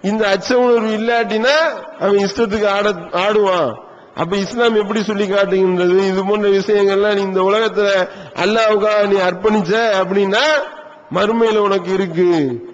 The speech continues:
"இன்னலில் முத்தகீன மஃபாஸா ஹதாயிக வ அனாபா வ கவாயிப அத்ராபா." இறைச்சம் உடையவர்களுக்கு அழகான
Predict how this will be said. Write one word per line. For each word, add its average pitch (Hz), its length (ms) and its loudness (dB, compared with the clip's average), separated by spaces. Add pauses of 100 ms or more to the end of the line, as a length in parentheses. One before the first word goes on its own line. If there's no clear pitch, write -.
"இன்னலில் 202 560 2
முத்தகீன 214 680 0
மஃபாஸா 226 680 2 (480)
ஹதாயிக 247 680 2
வ 220 180 2 (220)
அனாபா 247 680 0 (240)
வ 202 100 -2 (100)
கவாயிப 262 500 2
அத்ராபா." 175 1000 0 (580)
இறைச்சம் 220 580 2
உடையவர்களுக்கு 220 640 2
அழகான 214 760 0